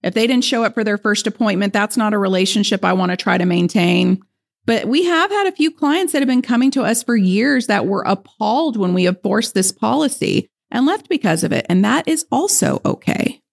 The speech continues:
Setting clear boundaries from the beginning is the best way to avoid any complications. So what's my message to stylists about cancellation policies? Well, in order for this to become normalized, we all have to start doing it.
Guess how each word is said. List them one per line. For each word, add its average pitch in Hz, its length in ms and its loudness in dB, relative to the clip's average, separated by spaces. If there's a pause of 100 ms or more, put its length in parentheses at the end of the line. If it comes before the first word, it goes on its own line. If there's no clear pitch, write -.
(400)
Setting 311 480 0
clear 247 340 0
boundaries 226 680 2
from 196 220 2
the 175 80 2
beginning 175 640 2
is 185 180 -2
the 180 100 0
best 180 480 -2
way 185 280 0
to 185 180 -2
avoid 170 460 0
any 247 240 2
complications. - 1160 -2 (500)
So 285 160 0
what's 349 260 0
my 320 200 2
message 320 480 0
to 285 100 0
stylists 269 580 0
about 233 240 0
cancellation 233 720 0
policies? 233 720 -2 (200)
Well, 214 180 0
in 208 160 2
order 311 320 0
for 403 180 -2
this 208 280 0
to 240 100 0
become 220 380 0
normalized, 226 640 0
we 190 220 2
all 170 220 0
have 180 240 -4
to 160 80 -6
start - 320 -2
doing 90 300 0
it. 64 200 -6